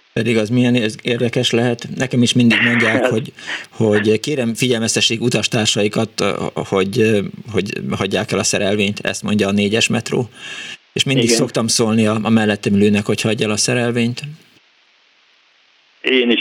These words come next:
Speaker 2: szóltam, nekem muszáj volt,
Speaker 1: Neked,
Speaker 2: hogy szóljak.
Speaker 1: neked ez volt a munkád.
Speaker 2: Hát nem volt, tessék?
Speaker 1: Neked meg ez volt a munkád.
Speaker 2: Ez volt a munkám. Nem volt annyira veszélytelen munka, mert hát tudod, akadtak itt az egyének, meg hát jó, a hajléktalan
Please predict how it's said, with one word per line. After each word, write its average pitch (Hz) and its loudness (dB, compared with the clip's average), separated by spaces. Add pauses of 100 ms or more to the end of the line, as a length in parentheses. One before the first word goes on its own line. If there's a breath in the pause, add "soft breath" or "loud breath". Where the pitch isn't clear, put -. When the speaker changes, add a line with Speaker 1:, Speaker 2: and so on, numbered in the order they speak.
Speaker 2:
szóltam, 120 2
nekem 120 2
muszáj 117 0
volt, 113 6
Speaker 1:
Neked, 117 2
Speaker 2:
hogy 127 -2
szóljak. 120 4
Speaker 1:
neked 127 2
ez 123 -4
volt 123 0
a 131 2
munkád. 113 2
Speaker 2:
Hát 101 0
nem 131 0
volt, 139 0 (400 soft breath)
tessék? - -2 (180)
Speaker 1:
Neked 113 2
meg 123 2
ez 117 2
volt 117 2
a 127 2
munkád. 113 2 (120)
Speaker 2:
Ez 131 2
volt 135 4
a 131 2
munkám. 131 4
Nem 202 2
volt 135 4
annyira 131 2
veszélytelen 131 0
munka, 135 4
mert 131 2 (500 loud breath)
hát 147 -4
tudod, 131 2 (160)
akadtak 127 0 (200)
itt 135 0
az - 0
egyének, 127 2
meg 110 0
hát - 0 (220)
jó, 180 6
a 143 4
hajléktalan 139 2